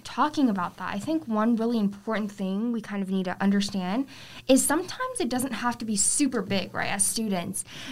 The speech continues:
you know, we don't have to start, like, a very big organization to make a very positive impact in our community.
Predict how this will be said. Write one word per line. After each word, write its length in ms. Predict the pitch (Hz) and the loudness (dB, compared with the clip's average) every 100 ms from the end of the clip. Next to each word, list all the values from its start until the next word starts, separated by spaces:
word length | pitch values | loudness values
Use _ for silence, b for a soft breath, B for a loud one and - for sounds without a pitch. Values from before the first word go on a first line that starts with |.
| B | B
you 140 | 220 | 4
know, 120 | 233 | 6
we 120 | 233 | 4
don't 160 | 262 254 | 2 2
have 160 | 226 226 | -2 -2
to 80 | |
start, 280 | - 220 202 | -2 0 0
like, 160 | 202 202 | 0 2
a 200 | 190 190 B B | 2 0 B B
very 260 | 254 269 214 | 6 6 6
big 360 | 233 226 214 - | 4 4 2 0
organization 920 | 220 214 208 208 202 208 185 180 180 | 0 2 2 2 2 0 0 0 -4
to 260 | - 208 190 | -4 -2 0
make 260 | 190 190 | 0 -2
a 60 | 196 | 0
very 260 | 196 196 | 2 2
positive 460 | 202 - 208 202 196 | 0 0 0 2 0
impact 480 | 196 202 - 185 - | 2 0 0 -6 -2
in 60 | 185 | -2
our 80 | |
community. 680 | 180 202 226 339 277 185 - | -2 -2 0 2 0 -4 -10